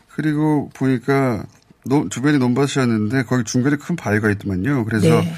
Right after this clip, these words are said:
Speaker 1: 그 바위 때문에 집을 지을 수 있는 땅으로는 생각을 안 했던 것 같아요.
Speaker 2: 네.
Speaker 1: 여하간, 그래서 삼천만 원의 땅값이 이렇게 둔갑한 게 아니라
Speaker 2: 음.
Speaker 1: 그런 과정을 거치게 되는 거죠.
Speaker 2: 네.
Speaker 1: 그리고요.
Speaker 2: 네.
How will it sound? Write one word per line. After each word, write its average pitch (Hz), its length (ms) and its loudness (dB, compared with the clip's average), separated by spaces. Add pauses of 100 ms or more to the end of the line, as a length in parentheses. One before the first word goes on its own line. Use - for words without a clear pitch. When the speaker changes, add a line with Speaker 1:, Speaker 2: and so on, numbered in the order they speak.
(720)
Speaker 1:
그 135 180 2
바위 127 320 2
때문에 139 540 4
집을 151 360 0
지을 151 240 2
수 147 300 0
있는 131 260 2
땅으로는 139 400 2
생각을 156 320 2
안 90 100 2
했던 139 200 2
것 120 80 4
같아요. 95 480 0
Speaker 2:
네. 147 320 0 (680)
Speaker 1:
여하간, 131 720 4
그래서 156 420 0 (200)
삼천만 233 580 2
원의 202 260 2
땅값이 175 400 -4
이렇게 147 200 -4
둔갑한 151 380 0
게 156 80 0
아니라 104 500 0 (220)
Speaker 2:
음. 220 140 -4
Speaker 1:
그런 156 160 2
과정을 123 320 2
거치게 104 320 -2
되는 107 240 0
거죠. 117 160 0
Speaker 2:
네. 175 140 2
Speaker 1:
그리고요. 139 320 -2 (140)
Speaker 2:
네. 156 280 -2